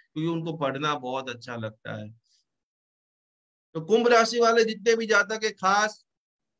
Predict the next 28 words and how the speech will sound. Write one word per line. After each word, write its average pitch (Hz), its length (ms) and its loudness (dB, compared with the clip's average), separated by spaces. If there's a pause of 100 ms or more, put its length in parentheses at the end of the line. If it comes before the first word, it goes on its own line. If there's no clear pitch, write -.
(420)
अभी 190 220 -10
से 220 100 -6
आप 190 140 -4
शुरुआत 170 480 -2
कीजिए। 127 400 -6 (240)
सबसे 180 320 -4
पहले 170 180 0
आदिनाथ 165 360 0
भगवान 156 420 -2
का 151 120 -4
चरित्र, 147 440 -4
फिर 147 180 -6
अजितनाथ 156 400 -2
भगवान, 143 420 -2
शंभुनाथ 151 500 -2
भगवान, 139 440 -4
अभिनंदन 151 540 -4
स्वामी, 139 480 -6 (240)
हम 156 160 0
छह 247 300 4
महीने 220 340 2
की 226 200 -4
पूरा 214 420 2
वाचना 185 480 2
सत्र 196 340 -8
का 190 140 0
पूरा 185 300 2
आयोजन, 175 460 2